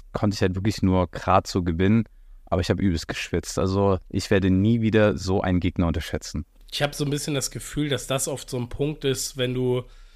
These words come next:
Speaker 2: auf einen Spieler triffst, der vielleicht vorher Yu-Gi-Oh!, Magic oder sonst was gespielt hat, der dann vielleicht tatsächlich noch nicht lange in dem Spiel ist, aber sehr lange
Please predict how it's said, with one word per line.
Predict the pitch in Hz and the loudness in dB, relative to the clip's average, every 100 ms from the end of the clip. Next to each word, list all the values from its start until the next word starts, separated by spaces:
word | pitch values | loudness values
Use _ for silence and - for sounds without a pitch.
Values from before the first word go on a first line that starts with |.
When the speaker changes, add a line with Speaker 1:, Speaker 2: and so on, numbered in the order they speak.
| - _ - | -20 _ -6
Speaker 2:
auf | 123 135 | -4 -2
einen | 120 | -4
Spieler | - 143 135 | -4 -4 -4
triffst, | 120 147 147 - | -2 -4 -4 -4
der | 123 | -8
vielleicht | - 127 127 - | -6 -6 -6 -8
vorher | - 131 131 127 | -8 -6 -4 -4
Yu-Gi-Oh!, | 123 127 120 131 147 151 151 143 131 | -6 -10 -12 -10 -6 -2 0 0 0
Magic | 127 139 139 131 | 0 0 -2 -4
oder | 120 | -4
sonst | 120 151 156 | -2 -4 -4
was | 135 | -6
gespielt | 131 - 135 127 | -6 -4 -4 -2
hat, | 139 165 - - - _ - - - | 0 -2 -4 -20 -20 _ -20 -12 -2
der | 127 | 0
dann | 127 131 | 0 -4
vielleicht | - 139 120 | -4 -4 -2
tatsächlich | 131 117 135 135 | -4 -4 -2 0
noch | 135 | 0
nicht | 123 123 | -2 -2
lange | 123 135 135 | -2 0 0
in | 120 | -2
dem | 120 | -2
Spiel | - - 175 180 | -4 -4 -2 2
ist, | 160 - | 0 -2
aber | 110 120 120 | -6 -4 -4
sehr | 117 127 135 | -2 0 2
lange | 131 135 127 | 2 2 0